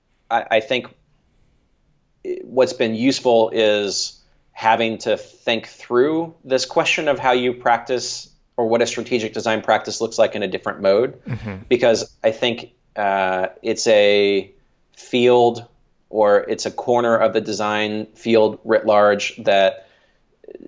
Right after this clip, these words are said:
Speaker 1: you know, is still developing, certainly, and needs to develop still.
Speaker 2: Mm-hmm.
Speaker 1: And
Speaker 2: Yeah.
Speaker 1: therefore, you know, trying it out in a new context is,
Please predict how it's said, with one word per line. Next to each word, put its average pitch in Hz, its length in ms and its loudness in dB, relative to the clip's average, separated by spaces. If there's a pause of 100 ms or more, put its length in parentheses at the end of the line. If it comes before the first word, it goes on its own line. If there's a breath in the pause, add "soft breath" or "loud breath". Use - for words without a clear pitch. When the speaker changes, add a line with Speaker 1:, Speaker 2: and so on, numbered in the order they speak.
(140)
Speaker 1:
you 107 140 -6
know, 90 220 0
is 110 200 2
still 110 300 2
developing, 110 640 2
certainly, 113 580 -4
and 98 300 -2
needs 104 240 0
to 110 100 -10
develop 104 420 2
still. 113 600 0
Speaker 2:
Mm-hmm. 107 360 -6 (640)
Speaker 1:
And 101 600 -2
Speaker 2:
Yeah. 95 180 -8
Speaker 1:
therefore, 110 540 4 (200)
you 107 100 -6
know, 92 100 -2
trying 110 480 0
it 101 80 0
out 110 240 2
in 113 60 -4
a 101 60 -2
new 101 160 -4
context 104 680 -4
is, 101 520 -4